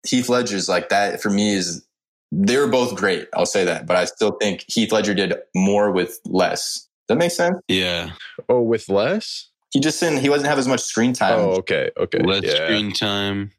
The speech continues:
Speaker 2: Yeah.
Speaker 3: I think Heath Ledger's Joker is far and above, not f-, okay. I think it's definitely above, like, noticeably better than the other ones. And then Joaquin Phoenix is just a tick above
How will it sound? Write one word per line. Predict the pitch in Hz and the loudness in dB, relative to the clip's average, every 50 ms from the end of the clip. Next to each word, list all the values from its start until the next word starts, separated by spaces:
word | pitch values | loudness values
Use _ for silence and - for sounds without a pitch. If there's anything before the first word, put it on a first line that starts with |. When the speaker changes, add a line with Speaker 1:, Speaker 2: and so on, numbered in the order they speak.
| - - | -14 -6
Speaker 2:
Yeah. | - 160 - 165 165 - - - 95 101 - - _ | -4 -4 -2 -2 -2 -4 -4 -6 -8 -10 -14 -12 _
Speaker 3:
I | - 107 107 | -4 -4 -2
think | - - 143 131 120 - - - _ _ _ _ _ _ _ _ _ _ _ _ _ _ - | 0 0 -2 -2 -2 -4 -8 -12 _ _ _ _ _ _ _ _ _ _ _ _ _ _ -4
Heath | 120 131 127 120 123 | -2 -2 0 0 2
Ledger's | 123 113 110 120 117 110 104 | 0 2 2 2 0 0 2
Joker | 104 107 104 101 - 107 104 104 101 98 - - | 2 2 0 0 2 2 2 4 2 2 0 -2
is | - 98 - | -4 -4 -4
far | - - - - - - - - - - 107 101 104 107 107 107 110 110 | -4 -8 -12 -18 -18 -18 -18 -8 -2 0 2 2 2 2 2 2 2 0
and | 110 107 | 0 0
above, | 101 92 87 98 92 90 87 82 - - - _ _ _ _ _ _ - _ _ - - | -2 -2 0 0 2 2 0 -2 -4 -12 -20 _ _ _ _ _ _ -20 _ _ -2 0
not | 113 135 131 117 - | 0 2 2 0 0
f-, | - | 0
okay. | - 113 - - 85 78 - - - | 0 0 0 0 -2 -2 -4 -4 -4
I | 80 117 | -4 -2
think | 117 151 135 131 | -2 0 0 0
it's | 110 - | -2 0
definitely | - 123 117 113 - 147 135 | -2 -2 -2 0 0 0 0
above, | 120 110 92 104 95 90 87 80 - - - _ _ | 0 0 0 2 2 2 0 -2 -6 -12 -20 _ _
like, | - - 92 82 95 | -2 -2 -2 0 0
noticeably | 101 101 104 104 101 - - - 104 101 98 | 0 2 2 2 0 -2 -2 0 0 0 2
better | 82 92 87 85 85 82 82 | 0 0 2 2 2 2 2
than | 87 85 85 85 | 0 0 0 2
the | 85 | 0
other | 76 76 82 92 95 98 | 2 2 2 2 2 2
ones. | 101 107 113 117 - - - _ _ _ _ _ _ | 0 0 -2 -2 -4 -8 -12 _ _ _ _ _ _
And | 101 101 98 | 0 0 2
then | 95 92 90 87 82 82 78 | 2 0 0 0 -2 0 2
Joaquin | 87 85 90 87 - 107 98 92 | 2 2 2 0 -2 -4 -4 -2
Phoenix | - 98 95 95 92 - - | -2 -2 0 0 -2 -2 -4
is | - 87 80 | -6 -4 -2
just | 90 90 - - | -2 -2 0 -2
a | 78 | -4
tick | - - - - 95 90 - - | -4 -2 -2 -2 -2 -2 -2 -2
above | - 82 92 87 82 85 82 80 78 76 - - - | 0 0 0 2 2 2 2 2 0 -4 -6 -14 -20